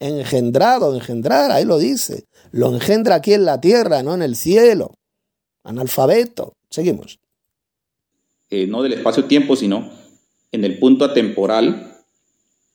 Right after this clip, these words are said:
Speaker 2: Cristo es engendrado en el cielo.
Speaker 1: Que no, imbécil, que el texto no dice que Dios lo engendró en el cielo. A ver, dígame usted el versículo donde diga aquí en Hebreos que lo engendró en el cielo. A ver, mongolito, ¿verdad que no lo dice?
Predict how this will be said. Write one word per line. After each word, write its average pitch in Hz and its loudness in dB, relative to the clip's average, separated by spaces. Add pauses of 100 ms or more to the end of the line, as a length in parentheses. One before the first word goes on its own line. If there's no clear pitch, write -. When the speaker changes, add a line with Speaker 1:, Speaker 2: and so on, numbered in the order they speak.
(160)
Speaker 2:
Cristo 160 -2
es 127 2
engendrado 120 0 (640)
en 101 -10
el 90 -8
cielo. 147 0 (540)
Speaker 1:
Que 254 -4
no, 277 2
imbécil, 247 0
que 233 -2
el 214 -2
texto 247 2
no 226 2
dice 220 0
que 202 2
Dios 202 2
lo 196 4
engendró 175 -2
en 196 2
el 160 0
cielo. 175 0
A 156 4
ver, 170 2
dígame 196 2
usted 185 0
el 170 4
versículo 170 0
donde 156 -2
diga 151 2
aquí 139 -2
en 135 -4
Hebreos 139 -2 (320)
que 135 -8
lo 139 -8
engendró 139 -2
en 143 -2
el 120 0
cielo. 110 0
A 113 2
ver, 123 2
mongolito, 113 -2
¿verdad 110 0
que 156 2
no 151 2
lo 143 2
dice? - -6